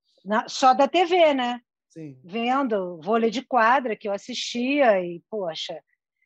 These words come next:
Speaker 1: ela tinha, era, era um, era a rainha da praia dos Estados Unidos, né?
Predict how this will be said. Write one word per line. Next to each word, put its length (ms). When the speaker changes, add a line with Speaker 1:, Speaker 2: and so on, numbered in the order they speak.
Speaker 1:
ela 720
tinha, 540
era, 340
era 240
um, 560
era 500
a 80
rainha 420
da 140
praia 540
dos 160
Estados 400
Unidos, 540
né? 200